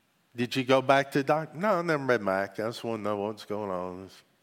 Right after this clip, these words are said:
no problem for God." Now, we're not all in that place, <laughs> you know? And that, that's okay. I'm just giving you an example.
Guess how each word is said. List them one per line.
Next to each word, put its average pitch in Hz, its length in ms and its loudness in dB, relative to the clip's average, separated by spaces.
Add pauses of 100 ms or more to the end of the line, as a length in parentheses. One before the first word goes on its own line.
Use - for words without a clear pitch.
no 104 140 -6
problem 98 280 -6
for - 120 -14
God." 87 300 -4 (2500)
Now, 139 120 6
we're 165 120 2
not 160 140 6
all 143 220 4
in 127 120 0
that 127 200 2
place, 85 540 0
<laughs> - 20 -4
you 127 100 4
know? 92 60 2 (2250)
And 139 180 0
that, 135 280 0
that's 151 240 2
okay. 131 520 2 (280)
I'm 127 120 0
just 143 220 0
giving 143 320 0
you 127 140 0
an 113 140 2
example. 104 840 0